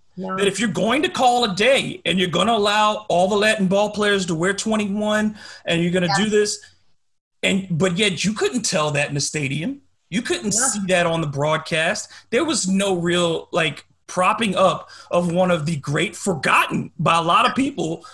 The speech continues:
Speaker 1: Great forgotten.
Speaker 2: players in this game.
Speaker 1: Yeah.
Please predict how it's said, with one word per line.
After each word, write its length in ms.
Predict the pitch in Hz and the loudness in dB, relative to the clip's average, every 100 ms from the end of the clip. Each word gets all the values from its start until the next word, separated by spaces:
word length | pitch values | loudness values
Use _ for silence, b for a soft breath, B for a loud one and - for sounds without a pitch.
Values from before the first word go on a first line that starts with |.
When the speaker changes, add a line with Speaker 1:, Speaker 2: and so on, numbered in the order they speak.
| B | B
Speaker 1:
Great 260 | 220 233 - | -2 -2 0
forgotten. 260 | 240 214 214 | 2 4 2
Speaker 2:
players 240 | 180 175 | 0 0
in 100 | 190 | 0
this 160 | 214 - | 0 -2
game. 480 | 180 392 254 127 - _ - - - | -2 -2 -2 -6 -16 _ -20 -20 -8
Speaker 1:
Yeah. 300 | 269 339 | -4 -4